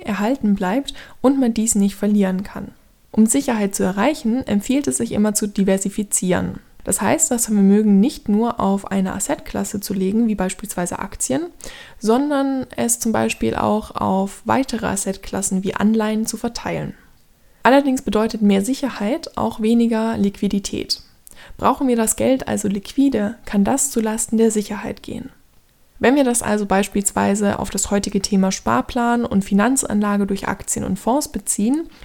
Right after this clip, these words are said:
sehen wir, dass Aktien schnell wieder in Bargeld umwandelbar sind. Sie haben also eine hohe Liquidität.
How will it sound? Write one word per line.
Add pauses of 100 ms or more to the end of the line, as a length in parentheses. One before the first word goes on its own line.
sehen
wir,
dass
Aktien
schnell
wieder
in
Bargeld
umwandelbar
sind. (280)
Sie
haben
also
eine
hohe
Liquidität.